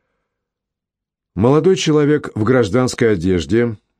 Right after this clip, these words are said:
с военной выправкой, встретил Погодина не у главного входа в Ф С Б, а возле маленькой, едва заметной двери,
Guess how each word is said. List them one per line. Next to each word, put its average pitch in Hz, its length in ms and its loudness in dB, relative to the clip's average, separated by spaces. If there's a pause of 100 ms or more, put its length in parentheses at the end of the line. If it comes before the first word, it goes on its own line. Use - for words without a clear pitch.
(360)
с - 160 -10
военной 123 400 2
выправкой, 127 640 -2
встретил 151 420 -2
Погодина 123 720 0
не 117 180 0
у 123 120 2
главного 127 560 0
входа 90 560 -2
в 87 140 -4
Ф 90 120 -6
С 92 200 -4
Б, 69 320 -6 (880)
а 110 120 0
возле 156 260 2
маленькой, 160 420 0
едва 131 220 0
заметной 120 520 0
двери, 85 600 -2